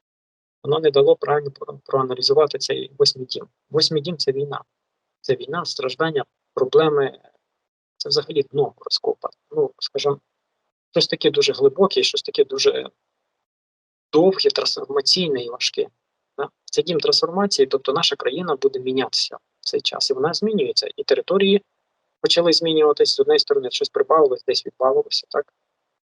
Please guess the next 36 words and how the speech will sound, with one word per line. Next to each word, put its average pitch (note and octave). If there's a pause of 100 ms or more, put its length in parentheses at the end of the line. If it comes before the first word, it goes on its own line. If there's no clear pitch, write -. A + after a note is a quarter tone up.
(580)
От, D#3
і C#3
Сат-, -
е, D3
і D3 (200)
оцей D3
період E3+
Сатурна, F3+
ну, D#3
це E3+
трансформація D#3
всередині D3+
країни. D#3
І C3
зараз C#3+
ми D#3+
бачимо, D#3
що C#3
питання D3+
все-таки C#3 (400)
помаленьку, D3
помаленьку, C#3
ну, B2+
армія, C#3+ (280)
хоч C#3
щось, -
якісь C#3+
ті C3+
корпуси, C#3
вони C3+
щось C#3
хочуть C#3
робити. C3 (160)
<clears throat> A#3 (1200)
Поки D3+
що, D#3